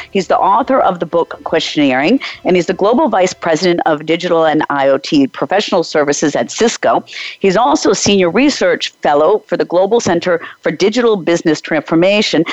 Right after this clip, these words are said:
at I M D. He's a renowned speaker, mentor, trainer, and published author. Now, Joseph, we've been,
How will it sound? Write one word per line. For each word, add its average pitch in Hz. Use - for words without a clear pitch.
at 160
I 156
M 160
D. 156
He's 170
a 170
renowned 147
speaker, 294
mentor, 170
trainer, 208
and 175
published -
author. 147
Now, 180
Joseph, 214
we've 247
been, 220